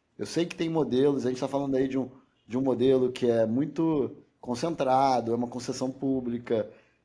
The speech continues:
né, que não é uma coisa, um, um liberalismo econômico, é, absurdo, que você pode abrir aeroporto, fechar aeroporto, o investimento, o custo de entrada é muito alto. É, é um tema complexo, e eu não tô nem dizendo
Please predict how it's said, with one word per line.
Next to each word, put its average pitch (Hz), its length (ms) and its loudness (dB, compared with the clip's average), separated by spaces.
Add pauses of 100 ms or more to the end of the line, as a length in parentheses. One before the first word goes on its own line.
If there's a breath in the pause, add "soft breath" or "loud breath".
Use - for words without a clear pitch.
né, 120 220 4
que 120 140 -4
não 131 180 2
é 131 60 6
uma 131 180 2
coisa, 123 580 2
um, 120 340 -4
um 123 160 -2
liberalismo 123 600 2
econômico, 120 720 0 (480 soft breath)
é, 104 160 0
absurdo, 117 960 2
que - 100 -8
você 113 360 -2 (320 loud breath)
pode 123 380 4
abrir 120 420 2
aeroporto, 120 540 0
fechar 117 240 -2
aeroporto, 123 600 0 (300 loud breath)
o 143 60 -6
investimento, 139 600 2
o - 20 -12
custo 147 260 -4
de 127 80 -2
entrada 127 320 0
é 120 40 0
muito 135 240 0
alto. 143 520 6 (500 soft breath)
É, 214 280 0
é 156 60 4
um 214 100 4
tema 185 280 4
complexo, 127 760 -2 (140)
e 135 80 0
eu 160 80 4
não 208 100 -2
tô 208 160 2
nem 220 220 0
dizendo 170 520 0